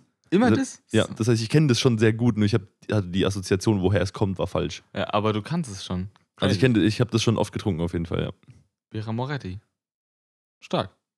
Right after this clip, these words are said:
Speaker 2: Also kommt mir, ja, geil.
Speaker 1: Das
Speaker 2: Äh,
Speaker 1: ist ja, ich
Speaker 2: hab
Speaker 1: sag
Speaker 2: ich lange nicht mehr gesehen, tatsächlich, ja.
Speaker 1: Die Flasche, ja, null fünf finde ich auch ganz,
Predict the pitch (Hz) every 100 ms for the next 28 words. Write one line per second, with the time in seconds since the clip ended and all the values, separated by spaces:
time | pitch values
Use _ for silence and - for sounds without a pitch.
0 | - 101 151 127 135 135 143 - 98 -
1 | _ - 175 101 - - - - _ _
2 | _ _ - 143 143 139 101 107 92 104
3 | 143 156 123 151 156 123 117 101 95 90
4 | 90 95 90 87 80 104 90 - _ _
5 | _ 104 90 95 92 92 101 104 - 156
6 | 170 - 135 135 120 123 117 -